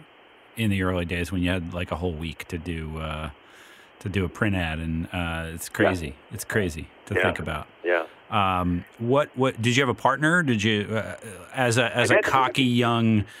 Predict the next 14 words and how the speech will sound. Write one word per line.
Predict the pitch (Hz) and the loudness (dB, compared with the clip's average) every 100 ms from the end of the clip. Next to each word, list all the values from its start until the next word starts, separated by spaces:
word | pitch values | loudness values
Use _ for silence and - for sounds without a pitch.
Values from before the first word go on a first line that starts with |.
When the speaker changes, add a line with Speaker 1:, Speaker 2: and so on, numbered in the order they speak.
| - - | -20 -4
Speaker 1:
upstart, | 143 143 - - 120 104 101 - 90 | -2 -2 -4 0 2 4 2 -2 0
what | 120 120 | 2 4
was | 113 | 4
it | 113 - | 2 2
like | 107 107 - | 0 0 0
having | 120 107 107 | 0 2 0
a | |
partner, | 92 - 120 104 98 | 0 2 2 2 0
and | 92 | 0
what | 95 | 2
did | 101 95 | 0 0
you | 98 | 0
learn | 98 92 90 | 0 0 0
there? | 98 90 | 0 -4